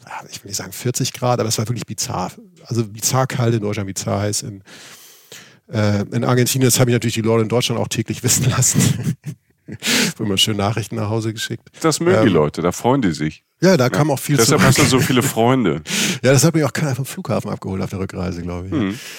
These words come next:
Speaker 1: Nee, ähm, ja, also du setzt dich vor Läden, du guckst vor den Laden, trinkst davor ein Käffchen oder so und guckst dir an, auch was für wahnsinnig schöne Menschen da rumlaufen. Muss ich jetzt mal ganz sagen, Frauen wie Männer, meine Güte, da hatte ich wirklich gar nichts zu melden. Also in beide Richtungen, das war einfach schon, da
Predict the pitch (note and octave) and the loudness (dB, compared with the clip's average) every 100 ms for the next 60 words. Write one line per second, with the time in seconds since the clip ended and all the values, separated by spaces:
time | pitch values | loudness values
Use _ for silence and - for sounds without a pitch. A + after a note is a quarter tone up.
0 | - - B2 C3 B2+ B2 B2+ A#2 - - | -16 0 4 6 6 4 2 -2 -10 -18
1 | - - _ _ _ A#2+ F3+ F3 - C#3 | -20 -20 _ _ _ 4 4 4 2 4
2 | C3+ B2 D3 - B2+ - C#3+ C3+ C3+ B2+ | 6 6 4 4 2 4 6 6 4 2
3 | B2+ - - C#3 - D#3 C#3 B2+ B2+ A#2 | -2 -4 -8 -12 0 2 4 6 4 2
4 | C#3 B2+ B2+ - C3 - B2 - B2 A#2+ | -2 0 0 0 -2 -2 -4 -2 -2 0
5 | A2+ A2+ A#2 A2+ - B2+ - A#2+ A#2+ A2+ | 2 2 2 -2 -2 -6 -2 -2 -2 -6
6 | - - A2+ - _ - - - C3+ G#2+ | -10 -6 -6 -6 _ -8 -4 0 0 2
7 | B2 A2 G#2+ - - C3 B2+ A#2 A#2+ C3+ | 0 0 0 2 2 2 -2 -2 -2 -4
8 | C#3 C#3 C#3+ D3 C#3 D3 D3+ C#3+ A2+ A2 | -4 -4 -4 -4 -4 -8 -10 -4 -2 0
9 | A2+ A#2 A2+ A2+ A#2+ - - A2+ C3 A#2 | 0 0 0 2 0 -2 -2 0 0 0
10 | A2+ B2 A#2 G#2+ B2 D#3 A#2+ A#2+ A2+ A2+ | 2 2 0 -2 0 0 2 2 2 2
11 | G#2+ A2+ A#2 - G#2+ C#3 - C#3+ C3 C#3 | 2 0 -2 0 0 0 0 0 2 4
12 | D#3 F3 _ A#2+ G#2 G#2+ G2+ G#2+ A#2 A#2 | 2 -2 _ -4 0 0 0 2 2 2
13 | - B2 B2 A2 G2 - G#2+ A#2 G#2+ G2 | 0 -2 -2 -4 -4 0 0 0 0 -2
14 | A2+ G#2 G#2+ | -2 0 0